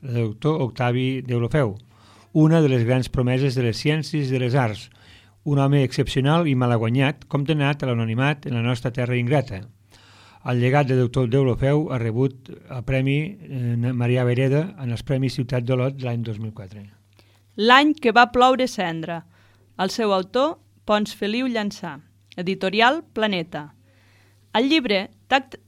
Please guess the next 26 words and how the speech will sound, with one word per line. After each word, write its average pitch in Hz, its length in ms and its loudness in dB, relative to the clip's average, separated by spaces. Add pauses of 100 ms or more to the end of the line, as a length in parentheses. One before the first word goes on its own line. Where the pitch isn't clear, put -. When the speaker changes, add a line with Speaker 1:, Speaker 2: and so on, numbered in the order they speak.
Speaker 2:
tracta 196 400 2
sobre 208 260 -4
les 208 160 -4
peripècies 240 720 -2
d'un 294 180 -2
català 220 400 0
torturat 202 540 -4
per 226 160 -8
Pinochet. 180 640 -8 (560)
Tomàs 262 320 2
Nadal, 196 480 0 (240)
un 269 180 0
imaginari 214 560 0
antifeixista 190 920 -6 (100)
i 196 140 -6
defensor 202 420 -2
del 240 140 2
govern 202 320 0
de 202 80 -2
la 190 100 -2
Unitat 208 380 -2
Popular, 175 560 -2 (220)
liderat 196 420 0
per 214 100 -6
Salvador 180 540 -4
Allende, 180 480 -6